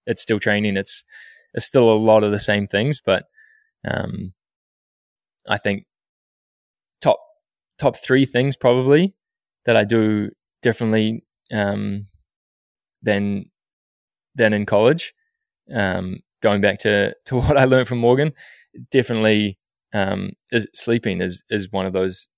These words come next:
those big ones that they, coaches and, you know, people always tell you, um,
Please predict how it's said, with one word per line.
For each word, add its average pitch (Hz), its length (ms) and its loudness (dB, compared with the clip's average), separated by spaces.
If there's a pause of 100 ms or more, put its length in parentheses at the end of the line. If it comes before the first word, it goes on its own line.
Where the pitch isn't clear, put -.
(100)
those 104 160 -2
big 104 180 -2
ones 107 240 -2
that 101 140 -2 (340)
they, 95 360 0 (120)
coaches 113 380 -2
and, 101 220 -6 (440)
you - 60 -10
know, 107 80 0
people 101 340 -2
always 110 340 4
tell 101 220 0
you, 117 280 0 (440)
um, 95 460 -4